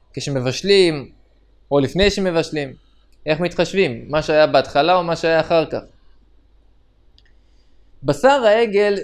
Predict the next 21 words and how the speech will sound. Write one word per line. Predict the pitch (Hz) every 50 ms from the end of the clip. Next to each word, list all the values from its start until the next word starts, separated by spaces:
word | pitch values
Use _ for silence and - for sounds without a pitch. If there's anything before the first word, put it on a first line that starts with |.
| - -
שהיה | - - - - 202 202 208 214 220 202 - - - _ _ _ _ _ - 139 156 175 190 165
בו | 170 143
שיעור | - 185 180 170 156
של | - 175 143 -
פחות | 143 135 - 156 139
מכביצה | 143 143 135 147 135 120 127 120 - - 156 175 185 185
ונטפח, | 202 202 208 202 - - - 240 220 185 - - - - _ _ _
עכשיו | - - 185 185
יש | 180 170 -
בו | 165
שיעור | 160 - 175 170 156
של | - 165
כביצה. | 156 165 156 147 151 147 - 151 139 - - - _ _ _ - - - - - - -
ובשר | 147 135 143 143 147 - 220 240 240 233
זקנה | 196 165 - - 196 185 180 185 208 269 285 254 226 220 214 202 214 - - - - _
שבהתחלה | - - 190 170 180 175 170 - - 202 202 208 208 202 196 196 185 180 170 165 147 135 143
היה | 147 143 147 143 143
בו | 131 123 131
שיעור | 131 156 143 131
של | - 143 131
כביצה | - 143 135 143 139 139 - 151 156 165 185